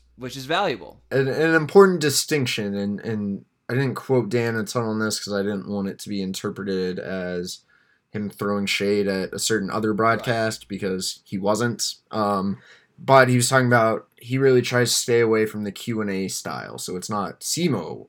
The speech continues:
Speaker 2: you know, what would you do here?" It's, they have a really good free-flowing baseball conversation, and I think simo takes you inside the game in a way a lot of other kind of former player analysts,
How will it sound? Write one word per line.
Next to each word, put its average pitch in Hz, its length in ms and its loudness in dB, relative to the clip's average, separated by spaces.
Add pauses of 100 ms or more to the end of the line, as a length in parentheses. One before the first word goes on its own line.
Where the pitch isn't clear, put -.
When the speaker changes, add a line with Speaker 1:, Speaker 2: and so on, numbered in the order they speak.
Speaker 2:
you 101 160 -10
know, 95 120 -6
what 113 240 0
would 139 180 -4
you 185 160 0
do 117 200 0
here?" 80 360 -8
It's, - 340 -8 (200)
they 123 80 -4
have 131 100 0
a 127 80 4
really 135 420 0
good 113 320 2
free-flowing 120 760 -2
baseball 104 440 -4
conversation, 95 1080 -4 (560)
and 98 320 -4
I 98 60 -4
think 104 220 -4
simo 107 460 -2
takes 98 320 -6
you 95 160 -4
inside 95 380 -4
the 92 80 -6
game 90 300 -6
in 90 80 -6
a 90 40 -6
way 90 220 -4
a 87 60 -6
lot 110 320 0
of 98 100 -6
other 92 580 -4 (240)
kind 101 200 -8
of 92 80 -8
former 92 400 -8
player 90 720 -4
analysts, 90 720 -8